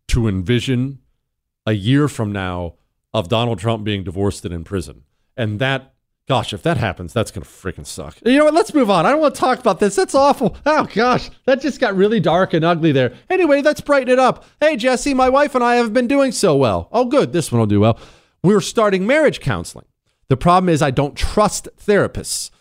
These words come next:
I was wondering if you had a surefire question or two I could ask the counselor in the first session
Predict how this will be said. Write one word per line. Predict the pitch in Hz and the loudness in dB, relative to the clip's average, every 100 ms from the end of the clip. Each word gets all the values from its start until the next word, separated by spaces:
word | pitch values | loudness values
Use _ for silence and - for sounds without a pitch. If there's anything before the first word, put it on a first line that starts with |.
| _ _ | _ _
I | 143 | 2
was | 151 131 | 2 4
wondering | 151 165 180 | 2 2 2
if | 165 - | 0 2
you | 147 | 2
had | |
a | 127 | 2
surefire | - - 165 175 - 135 131 | -2 0 2 2 2 2 0
question | - - 202 190 - 151 | 0 2 2 0 -2 0
or | 131 | 0
two | - 120 | 0 0
I | 120 | 2
could | 113 101 | 0 -2
ask | 107 135 - | 0 -2 -2
the | 160 | -6
counselor | - 123 127 - 107 107 | -4 -4 -2 -4 -4 -2
in | 117 | -2
the | 110 | -4
first | - 123 151 | -2 0 0
session | - - 92 - 90 | -2 -2 -4 -6 -10